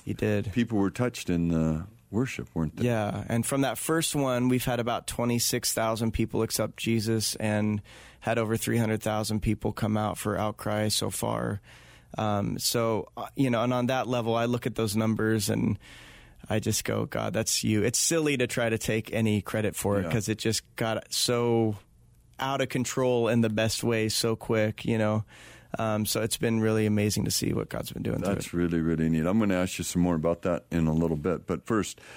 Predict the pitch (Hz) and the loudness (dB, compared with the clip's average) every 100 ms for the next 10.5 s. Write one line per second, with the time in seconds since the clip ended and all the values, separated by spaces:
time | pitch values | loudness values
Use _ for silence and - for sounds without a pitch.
0 | - - - 113 107 90 - - 87 87 | -20 -12 -2 2 2 2 -2 -2 0 2
1 | 85 80 - - - - - 110 170 190 | 0 -2 -12 -20 -20 -14 -2 0 2 0
2 | - _ _ _ _ _ - _ _ - | -6 _ _ _ _ _ -20 _ _ -18
3 | - 95 101 117 120 120 85 82 104 87 | -6 0 4 4 4 4 2 2 4 4
4 | 82 - - 92 92 87 76 82 82 - | 2 0 0 0 0 -2 0 0 -2 -4
5 | - - 71 67 - 69 64 - 87 107 | -8 -4 -6 -6 -4 -4 -4 -4 0 2
6 | 135 143 110 90 78 82 101 101 87 80 | 2 2 2 0 -2 2 4 4 2 -2
7 | - 90 85 85 80 85 - 82 82 80 | -2 0 2 0 0 -2 -2 0 0 0
8 | 80 78 98 95 87 - - - - _ | -4 0 2 2 -2 -10 -20 -20 -20 _
9 | 85 104 95 85 76 90 87 82 82 80 | 2 2 2 -2 0 2 2 2 0 0
10 | 69 - 78 73 | -4 -8 -6 -4